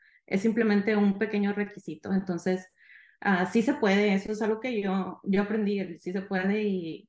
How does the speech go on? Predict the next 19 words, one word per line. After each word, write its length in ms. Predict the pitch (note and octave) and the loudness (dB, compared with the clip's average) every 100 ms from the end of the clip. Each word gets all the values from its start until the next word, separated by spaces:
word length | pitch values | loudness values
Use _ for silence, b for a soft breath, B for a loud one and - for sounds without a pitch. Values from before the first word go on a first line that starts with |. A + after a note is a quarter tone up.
| _ - | _ -4
y 220 | F3+ F3 | -2 0
aunque 180 | F#3 F#3+ | 0 2
todo 180 | G3+ A#3+ | 4 6
el 100 | F4+ | 10
mundo 220 | F#4 G4+ | 10 8
me 180 | G4 F4 | 6 6
decía 340 | D#4 C#4+ C#4+ | 4 2 4
de 120 | D4 | 2
que, 300 | D4 B3 F3+ - | 2 0 0 -4
"¿Qué 60 | F3+ | -8
estás 240 | - F#3 | -6 -8
haciendo? 600 | G#3+ G3+ F#3+ G3 G3 - - | -8 -4 2 4 4 0 -6
O 40 | |
sea, 220 | - - | -10 -8
¿qué 100 | - | -6
estás 260 | G3 - B3 | -4 -4 -4
haciendo? 560 | C4+ - - A#3+ B3 - | -6 -8 0 4 4 2
¿Por 260 | G3+ G3+ | -2 0
qué?". 260 | G#3+ A3+ | 0 0